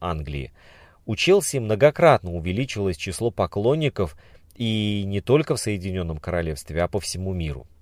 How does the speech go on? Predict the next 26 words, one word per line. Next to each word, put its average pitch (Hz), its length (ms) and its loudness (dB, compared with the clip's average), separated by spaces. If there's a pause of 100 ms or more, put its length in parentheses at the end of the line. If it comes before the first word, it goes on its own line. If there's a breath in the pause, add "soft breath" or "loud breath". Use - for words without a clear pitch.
(760)
Яхты, 131 720 6
особняки, 98 800 -2
самолёты — 98 800 2
статус 123 400 0
одного 101 260 0
из 107 80 -2
богатейших 95 640 4
бизнесменов 101 720 -4 (400 soft breath)
мира 113 680 4
состоянием 101 640 0
около 98 260 0
десяти 107 460 -4
миллиардов 90 560 0
долларов. 139 440 4 (320)
Все - 240 2
эти 170 140 0
понты 143 380 4
ничего 165 400 0
не 156 100 0
стоят 170 520 4 (100)
по - 60 -14
сравнению 120 480 0
с - 60 -8
тем, 156 200 -2
что - 160 0
Абрамовичу 123 760 2